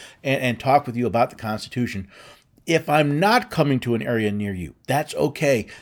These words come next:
You can invite me to come to your your location, to speak to your group, to speak at your event. Um, it, it doesn't need to be a big deal. I am traveling the country trying to spread the blessings of liberty,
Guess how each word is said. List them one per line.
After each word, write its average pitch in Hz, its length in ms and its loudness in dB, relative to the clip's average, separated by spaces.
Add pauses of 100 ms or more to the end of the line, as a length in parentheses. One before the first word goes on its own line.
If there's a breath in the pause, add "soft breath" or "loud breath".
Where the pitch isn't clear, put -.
(140 loud breath)
You 151 180 2
can 202 140 -2
invite 151 420 2
me 147 140 -4
to 139 100 -6
come 120 440 -4
to 135 220 -2
your 107 440 0 (380)
your 131 200 0
location, 113 480 -2
to 95 60 -12
speak 127 300 -2
to 113 80 -6
your 104 140 -2
group, 180 380 0 (260 loud breath)
to 131 80 -4
speak 143 280 -4
at - 120 -16
your 120 120 0
event. 127 440 0 (400 loud breath)
Um, 113 520 0
it, 135 340 0
it 120 120 -4
doesn't 156 280 4
need 160 200 0
to 131 60 -8
be 147 220 2
a 143 60 4
big 120 400 -2
deal. 127 420 4 (220 loud breath)
I 123 140 0
am 113 100 2
traveling 147 460 4
the 143 80 -2
country 139 360 -6
trying 147 480 2
to 147 60 -4
spread 135 400 2
the 127 80 -2
blessings 117 480 0
of 104 100 -6
liberty, 117 440 -4